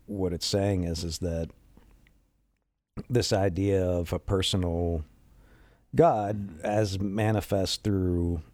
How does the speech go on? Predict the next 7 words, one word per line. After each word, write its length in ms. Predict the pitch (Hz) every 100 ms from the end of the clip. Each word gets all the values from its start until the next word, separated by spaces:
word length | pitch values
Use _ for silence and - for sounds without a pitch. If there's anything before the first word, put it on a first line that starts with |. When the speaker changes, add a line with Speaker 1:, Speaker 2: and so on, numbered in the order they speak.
| -
Speaker 1:
the 120 | -
church, 440 | - 151 143 104 -
and 380 | 95 90 87 -
in 140 | 104 92
particular, 760 | - 80 120 - 101 90 85 82
it, 80 | - -
it's, 160 | 95